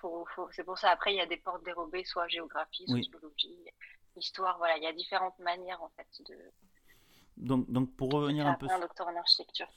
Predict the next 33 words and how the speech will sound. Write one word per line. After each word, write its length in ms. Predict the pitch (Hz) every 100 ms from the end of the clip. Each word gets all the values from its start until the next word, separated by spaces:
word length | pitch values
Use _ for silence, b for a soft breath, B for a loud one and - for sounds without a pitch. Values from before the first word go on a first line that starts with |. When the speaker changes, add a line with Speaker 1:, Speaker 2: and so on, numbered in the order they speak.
| -
Speaker 2:
sur, 260 | - 127 113
sur 200 | 127 110
ton 100 | 117
parcours, 400 | 123 - 170 135
donc 180 | 113
tu 140 | - 139
es 60 |
au 100 | 139
Japon, 680 | 123 131 127 143 135 127 123
au 160 | 117 113
Japon 280 | 117 117 131
en 200 | 123 107
deux 200 | 101 117
mille 680 | 117 117 117 113 113 107 - _ _
vingt 220 | 120 117 139
et 60 |
un, 220 | 151 185
tu 160 | 180 123
as 40 |
f-, 200 | 110 - B B B
avec 240 | 113 113 110
ton 100 | 117
diplôme 400 | 107 - 120 117
en 80 | 113
poche, 440 | 156 175 - - -
c'est 140 | -
ça, 260 | 117 156 180
ou 120 | 135
deux 100 | 123
mille, 440 | 127 127 123 120 117
c'est 140 | - 131
ça, 120 | 175
hein ? 180 | 135